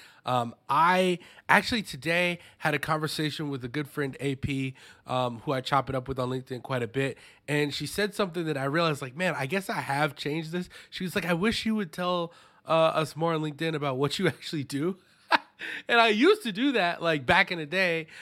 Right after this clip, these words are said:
Um, and so I'm, I'm gonna do a lot more of that coming up. Um, but, but so that you guys know, uh, especially if you're, like, new to my content and new to my podcast, um, I am, uh, one of the, I, I work for something called the Reinvention Lab. I, I lead the networking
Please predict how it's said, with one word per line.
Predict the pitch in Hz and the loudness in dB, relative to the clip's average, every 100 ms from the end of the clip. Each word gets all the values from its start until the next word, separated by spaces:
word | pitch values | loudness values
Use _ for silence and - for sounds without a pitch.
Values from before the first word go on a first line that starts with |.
| - - | -12 0
Um, | 165 160 - | 2 2 -2
and | 165 143 | -8 -4
so | 170 151 147 | 0 0 2
I'm, | 151 165 | 2 2
I'm | 143 160 | 2 -2
gonna | 156 | -2
do | 147 | 0
a | |
lot | 143 127 | 0 0
more | 139 | 0
of | 131 | 0
that | 127 127 | 0 -4
coming | - 123 123 | -4 -2 0
up. | 127 - - - - | 0 -2 -14 -12 -4
Um, | 139 127 | -2 0
but, | 117 170 - 151 | 4 4 2 -2
but | 170 143 | -2 2
so | 196 190 | 2 2
that | 165 | 0
you | 147 | 2
guys | 147 131 | 2 4
know, | 202 156 127 - - - - | 4 6 4 -2 -10 -14 -2
uh, | 147 | 0
especially | 143 - 170 175 | 2 2 2 2
if | 151 151 | 0 0
you're, | |
like, | 143 127 | -2 -2
new | 120 156 165 | -2 -2 -2
to | 160 139 | -4 0
my | 127 | 0
content | - 147 143 139 131 | 2 2 2 -2 -6
and | 117 | -4
new | 135 143 | 0 0
to | |
my | 135 120 | 2 0
podcast, | - 151 151 160 151 151 - - - - | 2 2 2 0 0 0 -4 -16 -20 -4
um, | 143 139 135 - | 0 0 0 2
I | 156 196 208 160 | 4 4 2 0
am, | 175 170 160 156 143 - _ _ - | 0 0 0 -4 -10 -18 _ _ 0
uh, | 147 135 123 | 2 2 0
one | 117 135 175 | 0 2 4
of | 170 | 4
the, | 156 - | 2 0
I, | 123 135 | -2 2
I | 156 | 2
work | 156 202 196 | 6 6 4
for | - 175 175 | -2 -2 -2
something | - 170 160 | -2 -6 0
called | 160 135 | 2 2
the | |
Reinvention | 131 147 135 143 135 143 | 0 0 0 -2 -2 -2
Lab. | 139 135 127 - | 2 2 2 0
I, | 131 123 | -4 -4
I | 127 | -4
lead | 127 165 143 | -2 -2 -2
the | 127 | -4
networking | 135 160 156 151 - 147 | 0 0 0 -4 -4 -4